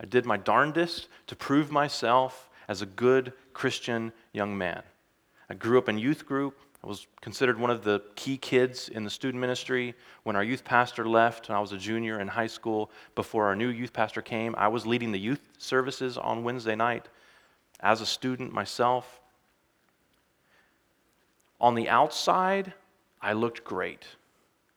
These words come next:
On the inside, I was a prideful, self-centered mess. And I was cultivating and developing secret sin,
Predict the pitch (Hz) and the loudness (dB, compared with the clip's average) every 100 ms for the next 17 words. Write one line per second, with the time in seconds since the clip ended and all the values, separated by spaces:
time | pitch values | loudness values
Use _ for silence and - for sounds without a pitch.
0 | _ _ _ _ _ _ _ _ _ _ | _ _ _ _ _ _ _ _ _ _
1 | 98 95 113 151 - 160 165 165 165 101 | -6 -2 -2 -2 -2 -2 -2 -2 -2 -2
2 | 92 92 98 - 110 120 131 - 139 131 | -2 -6 -10 -4 -2 0 -2 -6 -4 -4
3 | 131 - - - 123 123 - - 113 104 | -6 -10 -8 -2 0 0 -2 -6 -6 -6
4 | 101 98 92 _ _ _ _ _ - 95 | -4 -4 -8 _ _ _ _ _ -10 -6
5 | 90 - - - - _ _ _ _ _ | -6 -10 -18 -18 -20 _ _ _ _ _
6 | _ _ _ _ _ _ _ _ - 98 | _ _ _ _ _ _ _ _ -8 -6
7 | 92 - - 127 - 117 127 135 127 - | -6 -6 -6 -4 -4 0 2 2 -4 -6
8 | 98 98 92 113 123 120 110 - 131 - | -8 -6 2 4 4 0 -4 -4 -4 -2
9 | 127 - - 123 127 127 | -4 -2 -4 -2 -4 -8